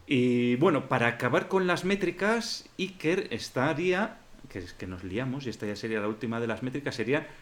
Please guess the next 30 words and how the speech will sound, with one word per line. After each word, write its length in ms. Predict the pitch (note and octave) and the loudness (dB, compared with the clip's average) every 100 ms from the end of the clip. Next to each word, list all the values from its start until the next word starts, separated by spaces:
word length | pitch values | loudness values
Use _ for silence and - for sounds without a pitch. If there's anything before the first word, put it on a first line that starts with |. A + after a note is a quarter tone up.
| - | -12
los 300 | - A#2+ A2+ | 0 2 2
costos 400 | - A2+ - D3+ | 0 -4 -2 0
de 120 | C3+ - | 0 -2
calidad, 460 | F#2+ E2 A#2 D3 | -6 -4 -4 -4
analizar 380 | F#2 F#2 F#2+ A2+ | -4 -4 -4 -4
los 160 | A#2+ - | -4 -8
costos 320 | A#2 - B2+ | -10 -8 -8
de 80 | A2+ | -6
calidad, 420 | F2+ E2+ A#2+ A2+ | -6 -2 -2 -2
medir 300 | F#2+ A#2 D3 | -2 -2 0
los 180 | B2+ - | -2 -2
costos 320 | C3+ D3+ C#3+ | -6 -6 -6
asociados 600 | C3 A2 B2+ C#3+ F3 - - - - | -6 -4 0 0 0 -6 -20 -12 -2
a 120 | G2+ | 0
la 180 | G#2 - | 0 0
prevención, 560 | A2+ G2+ G2+ A2+ A2+ | 0 0 0 2 2
a 80 | F#2+ | 2
la 100 | F#2+ | 0
detección 500 | G2 G#2 G2+ C#3+ C#3+ - - - - | 0 -2 -2 2 0 0 -12 -20 -4
y 120 | C#3+ | 2
a 80 | F3 | 4
la 160 | F3 C#3 | 4 2
corrección 600 | C3 A#2+ A#2 C#3+ F#3 G#3 | 2 4 2 2 2 0
de 220 | A#2 G#2+ | 0 2
los 220 | G#2 G#2 G2+ | 2 2 0
defectos 460 | G#2 C#3 C#3+ F#3+ | 0 0 0 0
en 60 | B2+ | -2
los 100 | F#2+ | -4
procesos 380 | G#2 A#2 - - | -4 -4 -6 -8
productivos. 680 | F#2 E2+ - F2 G#2 C3+ | -10 -10 -10 -6 -6 -6